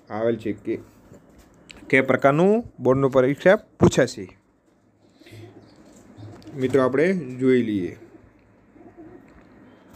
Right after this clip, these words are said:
જે ધોરણ બારના સામાન્ય પ્રવાહની વાત છે, અહીંયા કોડ આપેલા છે. ગુજરાતની પ્રથમ,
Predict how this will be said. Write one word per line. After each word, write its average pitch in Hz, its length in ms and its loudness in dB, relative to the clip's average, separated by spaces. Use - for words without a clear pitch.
જે 113 200 -6
ધોરણ 131 280 -2
બારના 123 260 0
સામાન્ય 120 420 -8
પ્રવાહની 139 300 -6
વાત 143 240 -4
છે, 147 120 -6
અહીંયા 127 220 -6
કોડ 127 260 -4
આપેલા 139 360 -2
છે. 143 180 -6
ગુજરાતની 113 480 -6
પ્રથમ, 110 360 -12